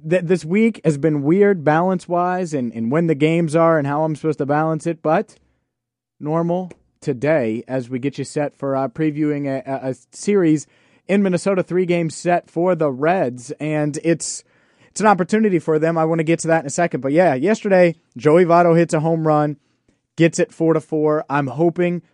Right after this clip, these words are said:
praying, pleading that the Reds find a way to win a series.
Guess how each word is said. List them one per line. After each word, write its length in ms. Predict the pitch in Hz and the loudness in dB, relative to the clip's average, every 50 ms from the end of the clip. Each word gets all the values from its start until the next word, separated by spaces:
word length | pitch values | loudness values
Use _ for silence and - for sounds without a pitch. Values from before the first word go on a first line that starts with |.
| _ | _
praying, 500 | _ _ 175 175 170 170 175 175 170 156 - _ | _ _ -2 -2 0 0 -2 -4 -6 -8 -12 _
pleading 580 | - - - 156 165 180 170 160 170 165 170 160 - _ _ _ _ - | -18 -10 -6 -2 -2 0 0 0 0 -2 -4 -6 -10 _ _ _ _ -8
that 200 | 131 139 135 - | -6 -6 -4 -4
the 80 | 143 | 0
Reds 240 | 143 151 151 147 - | 2 2 2 2 0
find 380 | - - 151 151 160 170 165 160 | -2 -2 0 2 2 2 2 2
a 40 | |
way 460 | 143 131 135 139 139 123 98 80 76 - _ _ _ _ _ _ _ _ _ _ _ _ _ _ _ _ _ - | 2 2 2 2 2 2 0 -4 -8 -18 _ _ _ _ _ _ _ _ _ _ _ _ _ _ _ _ _ -4
to 120 | - 151 | -2 -2
win 240 | 139 123 139 156 165 | -2 0 -2 -2 -2
a 60 | 147 | -4
series. 560 | 127 - 160 165 160 135 113 98 85 - - | -4 -4 -2 -2 0 0 -2 -4 -6 -10 -18